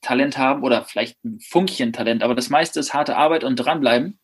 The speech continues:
Und ja, wenn ich mir solche Leute angucke, dann bin ich motiviert, weil ich denke, okay, die haben das geschafft, warum kann ich das denn nicht schaffen? Und das, also ist so eine krasse Motivation.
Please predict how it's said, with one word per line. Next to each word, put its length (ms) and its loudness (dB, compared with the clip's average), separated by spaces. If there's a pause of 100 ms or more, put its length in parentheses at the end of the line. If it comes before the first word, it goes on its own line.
Und 280 -2
ja, 140 -2
wenn 80 2
ich 60 -8
mir 100 -2
solche 180 0
Leute 200 4
angucke, 340 -2
dann 160 2
bin 100 -2
ich 140 -8
motiviert, 400 2
weil 100 2
ich 80 -10
denke, 240 -2
okay, 260 0
die 120 0
haben 80 -4
das 140 -2
geschafft, 420 -2 (380)
warum 180 -2
kann 120 -6
ich 40 -4
das 140 -8
denn 80 -4
nicht 120 -8
schaffen? 380 -4
Und 160 -4
das, 280 -2
also 200 -2
ist 80 -2
so 100 -2
eine 320 0 (460)
krasse 640 0 (140)
Motivation. 840 -2